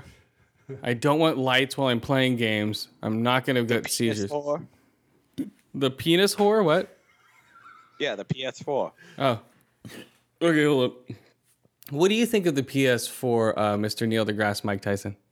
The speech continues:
Speaker 2: I don't like the controller, and I've not liked the systems. I'm used to Microsoft and Xbox, so that's what I'm gonna go for.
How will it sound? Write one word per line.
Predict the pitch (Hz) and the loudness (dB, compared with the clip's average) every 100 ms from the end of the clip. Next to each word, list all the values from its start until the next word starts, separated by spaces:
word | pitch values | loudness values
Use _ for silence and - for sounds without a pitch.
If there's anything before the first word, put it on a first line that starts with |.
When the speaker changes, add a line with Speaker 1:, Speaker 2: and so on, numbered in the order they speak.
| _ _ _ _ _ _ - - _ _ _ _ | _ _ _ _ _ _ -20 -20 _ _ _ _
Speaker 2:
I | 123 | -8
don't | 104 139 147 135 | -4 -4 -2 -2
like | 139 - | -4 -6
the | |
controller, | 131 123 - 160 160 160 156 _ _ _ _ _ - | -14 -8 -6 -6 -6 -8 -12 _ _ _ _ _ -14
and | 110 107 107 104 - - | -10 -8 -6 -8 -10 -8
I've | 107 104 - | -6 -6 -8
not | 127 127 - | -6 -6 -2
liked | 123 117 | -2 -4
the | 127 113 | -8 -8
systems. | 131 120 - 120 117 120 - - _ _ | -8 -8 -6 -6 -6 -10 -14 -16 _ _
I'm | 123 110 | -6 -4
used | 113 123 - - | -6 -8 -10 -10
to | 135 123 113 | -8 -6 -6
Microsoft | 117 117 - 120 117 101 | -8 -8 -6 -2 -2 -2
and | 117 117 | -6 -8
Xbox, | 110 113 - 110 107 | -10 -8 -4 -2 -2
so | - 110 | -6 -6
that's | 107 107 - | -2 -2 -4
what | 107 | -6
I'm | 101 | -6
gonna | 101 95 | -10 -10
go | 98 | -10
for. | 95 95 82 | -6 -6 -6